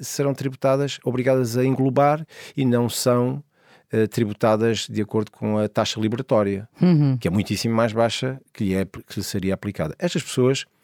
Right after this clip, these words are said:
Speaker 1: são quem tem mais capacidade de poupança em Portugal. Hum, e,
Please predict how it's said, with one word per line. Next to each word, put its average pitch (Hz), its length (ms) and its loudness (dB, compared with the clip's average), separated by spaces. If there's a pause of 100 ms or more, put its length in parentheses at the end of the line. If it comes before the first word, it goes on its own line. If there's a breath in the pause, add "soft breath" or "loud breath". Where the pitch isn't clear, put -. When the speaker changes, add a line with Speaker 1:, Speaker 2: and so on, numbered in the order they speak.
(200 soft breath)
Speaker 1:
são - 140 -12
quem 98 100 -8
tem 101 100 -2
mais 98 160 0
capacidade 104 500 -2
de - 40 -18
poupança 104 360 -4
em 110 60 -4
Portugal. 82 480 -12 (560 loud breath)
Hum, 101 560 0 (640 loud breath)
e, - 840 -4